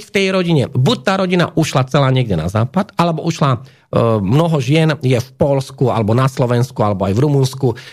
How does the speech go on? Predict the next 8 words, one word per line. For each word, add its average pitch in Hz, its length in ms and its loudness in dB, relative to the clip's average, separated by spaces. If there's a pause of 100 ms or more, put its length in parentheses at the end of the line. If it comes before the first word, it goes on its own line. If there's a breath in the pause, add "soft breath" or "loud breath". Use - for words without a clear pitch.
(280 loud breath)
Ináč, 160 400 0
keď 165 160 0
si 156 80 0
pozrete, 196 520 0 (1000)
toto 160 160 0
je 160 80 2
zaujímavá 139 400 0
štatistika, 131 640 -2